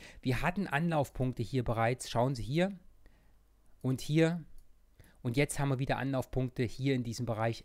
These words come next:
an den fünfziger gleitenden Durchschnitt. Und das ist für diesen Index aktuell scheinbar eine schöne Unterstützung, die der Markt gerne auch mal anläuft,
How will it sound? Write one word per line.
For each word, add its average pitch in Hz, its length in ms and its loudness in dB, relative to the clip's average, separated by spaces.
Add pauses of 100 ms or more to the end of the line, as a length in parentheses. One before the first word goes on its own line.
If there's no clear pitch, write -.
an 147 340 0 (260)
den 131 220 4
fünfziger 131 640 -2
gleitenden 113 580 -2
Durchschnitt. 117 420 0
Und 107 100 -8
das 139 200 2
ist - 420 -2
für 147 200 -2
diesen - 260 -8
Index 143 460 -2
aktuell 147 600 2 (240)
scheinbar 143 360 2
eine 131 200 0
schöne 160 360 4
Unterstützung, 147 600 0
die 139 120 -4
der 135 100 0
Markt 131 300 -2
gerne 151 280 2
auch - 140 -4
mal 123 180 0
anläuft, 156 520 4